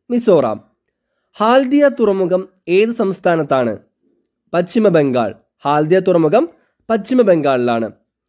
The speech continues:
സുവാരി നദി ഒഴുകുന്ന സംസ്ഥാനം ഗോവ. ഗോവ സുവാരി നദി വളരെ ഇമ്പോർട്ടൻ്റ് ഉള്ള വലിയ ഒരു പ്രധാനപ്പെട്ട നദിയാണ്, ഗോവയിലെ നദിയാണ് സുവാരി. ഭവാനി നദി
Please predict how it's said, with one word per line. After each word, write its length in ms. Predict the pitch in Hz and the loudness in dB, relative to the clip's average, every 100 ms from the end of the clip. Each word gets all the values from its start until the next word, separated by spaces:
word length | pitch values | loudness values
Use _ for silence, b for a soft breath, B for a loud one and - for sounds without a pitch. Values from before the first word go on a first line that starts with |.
| _ _ _ _ | _ _ _ _
സുവാരി 560 | - 240 247 277 294 285 | -4 0 4 4 2 2
നദി 240 | 240 208 | 0 2
ഒഴുകുന്ന 380 | 196 185 190 190 | 2 2 0 -4
സംസ്ഥാനം 720 | 185 165 165 165 139 170 285 - _ _ _ _ | -4 -6 -4 -2 0 -2 -4 -10 _ _ _ _
ഗോവ. 520 | 135 151 151 143 123 - _ _ _ _ _ _ | -2 2 4 4 0 -6 _ _ _ _ _ _
ഗോവ 520 | 135 151 156 160 220 339 _ _ _ _ - | -4 2 2 4 2 0 _ _ _ _ -6
സുവാരി 440 | 240 240 247 226 190 | 0 2 2 2 0
നദി 360 | 147 127 107 - _ _ _ _ | -2 -4 -10 -14 _ _ _ _
വളരെ 200 | 139 175 | -4 -4
ഇമ്പോർട്ടൻ്റ് 480 | 180 160 175 190 180 | -2 -4 -2 0 2
ഉള്ള 100 | 151 | 2
വലിയ 160 | 156 156 | 0 0
ഒരു 280 | 156 180 185 | 2 0 -2
പ്രധാനപ്പെട്ട 480 | 151 175 233 226 202 | -2 0 0 0 0
നദിയാണ്, 480 | 170 151 165 143 | -2 0 0 0
ഗോവയിലെ 360 | 131 139 143 151 | 0 0 0 -2
നദിയാണ് 500 | 147 139 151 147 285 b b b - | -2 -2 -2 0 -2 b b b 0
സുവാരി. 460 | 202 175 139 120 - _ _ _ _ _ _ _ _ _ | 2 4 2 0 -6 _ _ _ _ _ _ _ _ _
ഭവാനി 460 | 185 214 254 277 285 | -2 2 4 2 2
നദി 440 | 214 160 160 - | 0 0 -4 -6